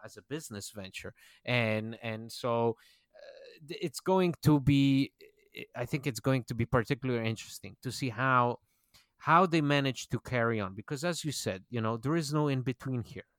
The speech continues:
It's, it's either you keep things as they are on the hush hush and,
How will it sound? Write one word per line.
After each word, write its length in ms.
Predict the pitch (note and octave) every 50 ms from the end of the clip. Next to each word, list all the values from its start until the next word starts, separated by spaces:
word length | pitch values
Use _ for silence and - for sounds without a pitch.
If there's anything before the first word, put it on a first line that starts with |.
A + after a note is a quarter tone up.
| _ -
It's, 440 | A#2 A#2 A2+ A2 - - - - - _ _ _ _ _
it's 200 | A#2 - - - _ -
either 320 | C#3 D3+ D#3+ D#3 C#3+ D#3+
you 200 | D3+ C#3 A#2+ A#2+ - _
keep 260 | - C#3 C3+ - - -
things 340 | - A#2+ A2 G#2+ G#2 G2+
as 160 | G#2 F#2+ - -
they 140 | G2+ G2
are 200 | F#2 F#2 F#2+ -
on 140 | G#2+ G#2+ G#2
the 60 | G2 -
hush 280 | - A2+ G2 - -
hush 440 | - - F#2 F#2+ - - - - - _ _ _ _ _ _
and, 380 | A#2 A2+ G#2 G2+ G2+ G2+ G2+